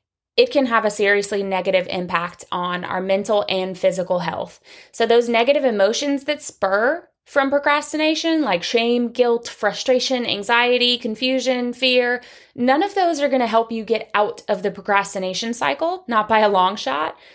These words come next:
But what they will do is stress your mind and your body out. And over time, this causes some real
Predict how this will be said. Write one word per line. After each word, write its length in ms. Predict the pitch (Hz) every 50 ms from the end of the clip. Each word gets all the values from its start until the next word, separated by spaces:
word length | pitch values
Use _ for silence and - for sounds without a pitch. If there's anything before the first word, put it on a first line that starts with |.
| _ _
But 140 | - 233 233
what 160 | 247 254 262
they 100 | 233 226
will 240 | 202 202 208 220 226
do 380 | 226 285 311 330 339 349 339 - - -
is 260 | - 220 208 196 - - _ _ _ -
stress 500 | - - - - 233 226 226 - - -
your 100 | 233 214
mind 400 | 208 196 185 190 190 196 196 185
and 160 | - - 196
your 120 | 190 185 175
body 340 | 190 175 180 185 208 -
out. 300 | - 233 240 262 262 - -
And 140 | 196 196 220
over 200 | 208 196 214 208
time, 580 | 208 - - 196 185 190 196 214 247 277 - - - - - _ _ -
this 180 | - 220 214 220
causes 460 | - 226 226 226 220 233 226 220 -
some 200 | 247 226 208 196
real 460 | 196 202 208 208 208 202 202 202